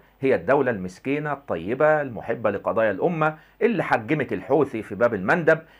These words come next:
اللي كانت السبب الرئيسي في وقف إطلاق النار في غزة. طب مصر فين من الكلام ده كله؟ فعلًا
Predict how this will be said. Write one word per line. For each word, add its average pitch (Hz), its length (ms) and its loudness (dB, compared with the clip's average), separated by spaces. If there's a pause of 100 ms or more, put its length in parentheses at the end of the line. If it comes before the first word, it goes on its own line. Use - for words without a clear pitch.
(140)
اللي 170 180 0
كانت 165 300 2
السبب 151 420 2
الرئيسي 113 420 0
في - 120 -10
وقف 127 240 4
إطلاق 135 380 -2
النار 107 440 0
في 147 120 -2
غزة. 147 380 2 (440)
طب 92 140 -6
مصر 135 260 -2
فين 196 220 0
من 156 100 -4
الكلام 185 280 0
ده 175 80 0
كله؟ 220 300 2 (600)
فعلًا 151 520 2